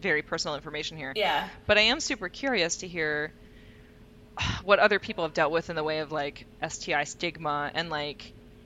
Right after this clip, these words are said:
Speaker 1: even, even down to, like, misinformation. So one thing that I find hel-, it, this story pops into my head once in a while when I'm using a public restroom,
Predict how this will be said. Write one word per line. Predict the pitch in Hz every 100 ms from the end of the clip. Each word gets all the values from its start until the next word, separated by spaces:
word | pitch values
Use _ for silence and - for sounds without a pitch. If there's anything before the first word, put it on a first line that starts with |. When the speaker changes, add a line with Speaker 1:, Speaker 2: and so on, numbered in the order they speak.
| -
Speaker 1:
even, | 196 208 349 330
even | - 220 339
down | 339
to, | 330 302
like, | 269 -
misinformation. | 196 202 208 - 226 214 180 147 - 175 151 143
So | - - 190 180
one | 170 180 202 233
thing | - 220 214
that | 185
I | 151
find | 160 175 160
hel-, | 165 - - -
it, | 220 - - - -
this | 262 - -
story | - - 233 233
pops | - 185 - 226
into | 214
my | 180
head | 180 175 170
once | 185 202 214
in |
a | 220
while | 226 240 233
when | 208 180
I'm | 170
using | 160 180 180
a |
public | 151 - 175 180 -
restroom, | 156 147 - 285 285 285